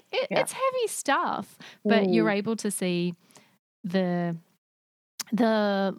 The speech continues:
Speaker 1: um, light in that. Now,
Speaker 2: Mm.
Speaker 1: I read, um, your,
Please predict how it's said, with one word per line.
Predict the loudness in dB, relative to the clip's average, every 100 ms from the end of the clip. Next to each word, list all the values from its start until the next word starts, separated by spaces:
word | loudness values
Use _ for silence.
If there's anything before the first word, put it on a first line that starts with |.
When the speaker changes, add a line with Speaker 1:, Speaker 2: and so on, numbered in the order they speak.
| _
Speaker 1:
um, | 0 2 2 2 0 -2 -8 _ 0
light | 2 2 2 -2 -4 -10 -6
in | -4 -2
that. | -4 -6 -8 -8
Now, | -4 -2 -2 -2
Speaker 2:
Mm. | -2 0 2
Speaker 1:
I | 2
read, | 2 2 2
um, | 2 2 0 0
your, | -2 0 0 0 -2 -4